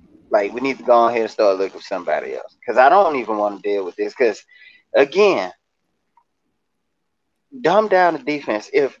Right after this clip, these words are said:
anybody, I, I, if anybody tell you that the scouts will sit there and tell you that it's too hard, or,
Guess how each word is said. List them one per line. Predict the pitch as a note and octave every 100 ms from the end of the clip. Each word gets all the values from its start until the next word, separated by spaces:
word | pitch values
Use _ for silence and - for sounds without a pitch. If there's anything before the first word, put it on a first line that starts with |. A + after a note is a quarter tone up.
| -
anybody, | A3+ C4+ C4+ D#3+ D#3 C#3+ - D3+ _ -
I, | G3+ D#4+ -
I, | G3+ - _ _ - - - _ _ _ _ _ _ -
if | D#3 D3+
anybody | G3 A#3 F#3 E3 C#3+
tell | - D3+ C#3+
you | C3+ C3+ B2 A2+
that | G#2 G#2+ F#2+ F2 - _ _ _ _ _ _ _ _ _ _ _ _ _ _ _ _ _ _ _ _ _ _
the | -
scouts | - - A#2 F#2+ -
will | E3+
sit | - G3 F#3
there | G3+
and | F#3+
tell | G#3 G3
you | G3+
that | G3+ G3+
it's | G3
too | - G#3+ G#3
hard, | G#3+ G#3 G#3 - -
or, | - D#3 C#3+ C3 G#2+ G2